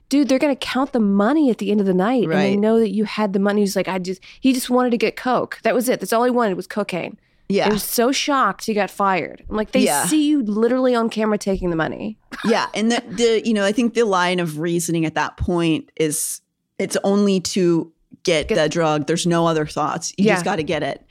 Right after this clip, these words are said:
Speaker 1: Yeah.
Speaker 2: And you'll fucking deal with the other stuff later on.
Speaker 1: Yeah, I'll do whatever it takes. I'll kill this person. I'll torture them. I'll take money out of the till on camera. Who
Speaker 2: Yeah,
Speaker 1: cares?
Speaker 2: right. So in this attack that he was charged with,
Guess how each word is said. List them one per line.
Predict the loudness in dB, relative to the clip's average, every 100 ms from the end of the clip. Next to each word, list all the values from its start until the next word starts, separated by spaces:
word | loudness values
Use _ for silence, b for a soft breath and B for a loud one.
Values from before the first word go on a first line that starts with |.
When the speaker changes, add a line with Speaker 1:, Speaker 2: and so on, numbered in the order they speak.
| B
Speaker 1:
Yeah. | -4 0 0
Speaker 2:
And | -2 -4
you'll | -4 -2
fucking | -2 -2 -2
deal | 0 0
with | 0
the | 0 2
other | 2 0
stuff | -4 -6 -6
later | -6 -4 -6
on. | -4 0
Speaker 1:
Yeah, | 0 0 -6 -6
I'll | -4
do | 0 2
whatever | 2 2 0
it | -2
takes. | -2 -2 -2 -2
I'll | -2
kill | 0 0
this | 0 -2
person. | 0 -2 0 0 0
I'll | 0
torture | 0 0 2
them. | 2 2 0
I'll | -2
take | -2 -2 0
money | 0 2 0
out | 0 -2
of |
the | -4
till | -2 0 0 0
on | 0 0 0
camera. | 0 0 0 0 0 -2
Who | -4
Speaker 2:
Yeah, | -2
Speaker 1:
cares? | 0 2 2 0 -2 -6 -14 -8
Speaker 2:
right. | -6 -4 -8 _ -20 B B B B B
So | -4 0 0 0 -4 -2
in | 2 2
this | 0
attack | -2 0 0 0
that | -6
he | -4 -4
was | -4
charged | -6 -2 0 0 -2
with, | -2 -2